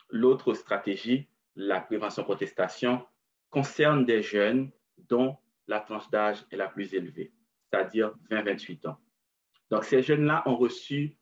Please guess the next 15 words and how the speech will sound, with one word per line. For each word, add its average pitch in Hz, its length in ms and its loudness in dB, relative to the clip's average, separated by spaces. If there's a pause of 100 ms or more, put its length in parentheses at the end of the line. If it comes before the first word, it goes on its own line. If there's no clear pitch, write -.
(100)
un 120 100 2
nombre 123 440 2
relativement 117 800 0 (200)
élevé 131 600 2 (240)
d'interpellations 104 880 -2 (120)
et 160 100 0
de 139 80 0
constats 107 320 -6
d'infraction. 104 580 -8 (320)
Donc, 107 280 -2
on 120 120 -2
fait - 320 -2
une 110 140 -2
expérience 107 600 -4 (120)
chronique 143 580 0